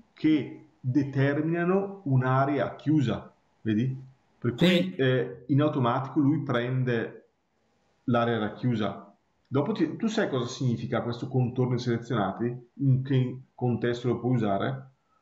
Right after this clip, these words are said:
Speaker 1: Eh, apro una parentesi, ma breve, no? Supponiamo, supponiamo che tu, colgo l'occasione e ti spiego questa cosa che in alcuni casi ti può essere utile. Eh, ipotizza che tu hai una geometria di costruzione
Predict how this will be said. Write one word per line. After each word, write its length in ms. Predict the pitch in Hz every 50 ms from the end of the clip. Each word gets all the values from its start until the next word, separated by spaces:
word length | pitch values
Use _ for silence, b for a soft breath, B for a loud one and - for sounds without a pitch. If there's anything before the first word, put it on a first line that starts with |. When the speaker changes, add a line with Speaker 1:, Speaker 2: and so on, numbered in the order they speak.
| _ _ - -
Speaker 1:
Eh, 260 | 123 127 127 120 120
apro 240 | 139 147 151 - 151
una 100 | 156 151
parentesi, 760 | - 123 110 113 123 123 117 - 113 101 104 104 101 - - -
ma 100 | 113 117
breve, 340 | - 110 117 120 120 107 110
no? 440 | 107 123 135 131 - - - - _ _ _ _
Supponiamo, 1200 | - - 165 160 165 185 160 143 151 160 170 156 131 113 107 113 123 135 135 - - - - _ _ _ _ _ _ _ _ _ _ - - - - _ _ _
supponiamo 680 | - - 143 135 127 143 131 120 117 120 139 - - -
che 140 | - 131 -
tu, 380 | - 135 135 120 110 - -
colgo 240 | - 131 135 131 143
l'occasione 480 | 151 151 - - - 131 123 139 156 180
e 20 |
ti 60 | 175 -
spiego 260 | - - 139 131 117
questa 220 | 127 131 135 117
cosa 220 | 107 113 131 170 -
che 320 | - 139 120 - - - -
in 120 | 143 139
alcuni 320 | 131 131 - - 139 127 -
casi 280 | - 107 113 117 -
ti 80 | - -
può 80 | 156 156
essere 240 | 156 - - 110 101
utile. 500 | 101 107 107 - 107 95 - - - B B B B B B B B B B _
Eh, 640 | - 135 135 131 131 131 127 127 127 123 123 117 -
ipotizza 580 | 135 131 160 156 - - 165 165 156 151 220 233
che 160 | 233 165 151
tu 200 | - 175 175 156
hai 420 | 139 139 139 147 147 143 139 139 -
una 360 | 147 143 139 135 131 131 123
geometria 360 | 113 127 135 131 131 127 123 120
di 80 | 117
costruzione 880 | - 110 101 - - 107 98 - - 107 101 101 95 95 - 131 -